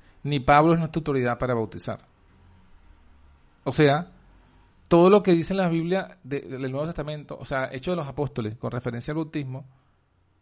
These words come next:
son relatos redactados a la manera de Lucas, que fue quien redactó el Evangelio, el, el, el, el libro Hechos de los Apóstoles, a su forma de escribir,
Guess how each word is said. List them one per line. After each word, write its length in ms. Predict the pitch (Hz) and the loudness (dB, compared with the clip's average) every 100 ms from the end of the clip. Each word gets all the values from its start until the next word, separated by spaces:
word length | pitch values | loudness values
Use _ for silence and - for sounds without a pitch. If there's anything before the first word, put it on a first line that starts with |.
| _ _ _ _ | _ _ _ _
son 420 | - 160 175 196 _ _ _ _ _ _ _ _ _ - | -4 -4 -4 -10 _ _ _ _ _ _ _ _ _ -14
relatos 880 | 151 143 135 156 165 127 - - _ _ _ _ _ _ _ _ _ _ _ - | -6 -4 0 -2 -2 -10 -10 -20 _ _ _ _ _ _ _ _ _ _ _ -6
redactados 580 | - 139 131 139 143 170 | -4 -2 -4 -4 -4 -4
a 60 | |
la 80 | 170 | -6
manera 300 | 143 127 139 | -6 -8 -6
de 80 | 160 | -2
Lucas, 340 | 156 170 156 | -2 -2 -6
que 100 | - | -10
fue 140 | 127 120 | -12 -10
quien 160 | 151 | -10
redactó 340 | 147 127 123 123 | -8 -10 -10 -8
el 80 | 139 | -6
Evangelio, 640 | 135 123 120 135 143 - _ _ _ _ _ - | -6 -8 -6 -6 -6 -8 _ _ _ _ _ -20
el, 200 | 117 117 - | -8 -8 -8
el, 220 | 113 107 | -10 -10
el, 360 | 113 104 104 95 - | -12 -12 -14 -16 -10
el 120 | 113 | -4
libro 220 | 117 131 | 0 0
Hechos 100 | 139 | -2
de 60 | 151 | -2
los 100 | 156 | -2
Apóstoles, 460 | 156 123 123 147 - _ _ _ _ _ _ _ _ _ _ _ _ _ - | -2 -2 -2 -4 -8 _ _ _ _ _ _ _ _ _ _ _ _ _ -2
a 100 | 127 | 2
su 120 | 160 | 2
forma 260 | 135 147 175 | 4 4 6
de 80 | 180 | 4
escribir, 460 | 185 208 175 175 | 4 2 2 -2